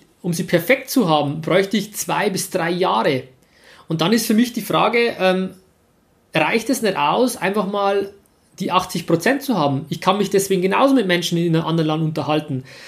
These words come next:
Ähm, als wenn ich jetzt sage, es muss perfekt sein, bis auf die letzte Grammatik. Und die letzten zwanzig Prozent, äh, zu erreichen, einfach ein mega großer Aufwand notwendig ist, der vielleicht gar nicht notwendig sein müsste. Und das ist für mich Pareto und das kann man in jeder Lebensphase anwenden, einfach zu sagen,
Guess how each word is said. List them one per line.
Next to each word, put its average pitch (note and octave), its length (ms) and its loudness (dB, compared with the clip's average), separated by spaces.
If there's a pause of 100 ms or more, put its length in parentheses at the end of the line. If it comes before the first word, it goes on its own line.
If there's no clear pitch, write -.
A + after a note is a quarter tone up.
(220)
Ähm, D#3 420 -2 (100)
als D#3+ 180 2
wenn E3+ 120 4
ich G#3 80 -2
jetzt G3 140 2
sage, F3+ 140 2
es C3+ 80 -4
muss G3+ 160 2
perfekt G#3 420 -2
sein, F3 160 2
bis F#3+ 120 0
auf F3+ 120 0
die F#3 80 2
letzte G3 300 2
Grammatik. F3 560 -2 (280)
Und F3 140 -2
die D#3+ 60 6
letzten G#3+ 400 0
zwanzig G3+ 440 -2
Prozent, G#3 540 -2 (260)
äh, E3+ 100 -6
zu F#3+ 140 0
erreichen, F#3 400 0
einfach G3 360 -2
ein E3 180 -2 (220)
mega G#3 500 0
großer G3 400 0
Aufwand G3 260 0
notwendig G3 320 0
ist, - 180 -4 (200)
der D3 120 0
vielleicht F3 440 2
gar D3+ 120 0
nicht E3 240 -2 (140)
notwendig D#3+ 560 0
sein D#3 480 -4
müsste. E3 460 -4 (400)
Und D#3+ 120 -4
das G#3+ 140 2
ist C4 100 0
für B3+ 60 0
mich A#3 220 2
Pareto A#3 380 2
und A3 140 -4
das A3 160 -2
kann A3+ 140 -2
man A3 180 -2
in G3 140 -2
jeder A#3+ 500 0
Lebensphase F#3+ 600 -2
anwenden, G#3+ 400 -2
einfach G3+ 240 -2
zu - 100 -8
sagen, F#3+ 380 0